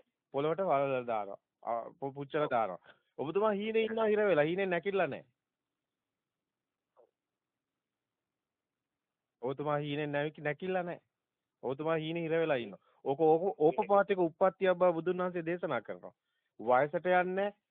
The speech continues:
දරුවෝ නැහැ, ම-, කෑම නැහැ, කෑම කන්නේ නැහැ. මෙතන කිසිම ලෙඩ වෙන්නේ නැහැ, අසනීප නැහැ, මුකුත් නැහැ. ඕපපාතික උප්පත්තිය ඔය පෙන්නන්නේ.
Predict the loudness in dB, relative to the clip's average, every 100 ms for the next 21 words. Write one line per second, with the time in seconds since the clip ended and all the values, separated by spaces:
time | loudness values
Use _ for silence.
0 | _ -2 0 2 0 0 0 0 -4 _
1 | _ _ -16 -6 -2 0 -2 -2 0 0
2 | 2 0 0 0 0 0 -2 -2 -2 -2
3 | -2 -6 _ -10 -4 -2 -4 -8 -4 0
4 | 0 0 0 0 0 -2 0 0 -2 -6
5 | -2 0 2 0 -2 -6 0 0 2 0
6 | 0 0 0 0 -2 -6 -4 -4 -4 -2
7 | 0 0 -2 -4 -6 -8